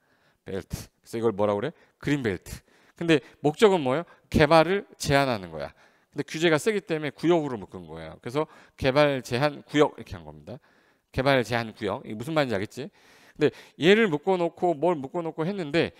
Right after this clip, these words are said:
너무 그동안 규제가 너무 심하니까 한번 도시를 살려보고 싶은 거예요.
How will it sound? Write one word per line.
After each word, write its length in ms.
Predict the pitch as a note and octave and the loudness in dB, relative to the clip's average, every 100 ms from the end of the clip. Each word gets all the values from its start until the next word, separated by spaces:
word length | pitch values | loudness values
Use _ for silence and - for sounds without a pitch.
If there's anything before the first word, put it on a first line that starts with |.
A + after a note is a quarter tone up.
| - _ | -20 _
너무 340 | - A#3 D4 B3 | 2 2 2 -2
그동안 400 | F3 F3 E3+ D#3 | -2 -2 -2 -4
규제가 400 | C3 B2+ C3 B2 | -6 -4 -4 -4
너무 240 | A#2 A#2+ | -6 -8
심하니까 800 | A2+ - A#3 F#3+ A#2 - D#3+ F2+ - - - - - - _ _ _ _ | -8 -6 -2 -2 -2 0 0 0 -8 -20 -20 -20 -20 -20 _ _ _ _
한번 600 | - - - G#3 A3+ G3+ | -14 -12 -10 -2 0 0
도시를 320 | - D3 D#3 | -4 -4 -4
살려보고 440 | D#3 C4 B3+ F#3 C#3 | -2 0 0 -2 -6
싶은 240 | - G2+ | -8 -10
거예요. 340 | E2+ F2 E2+ | -8 -6 -8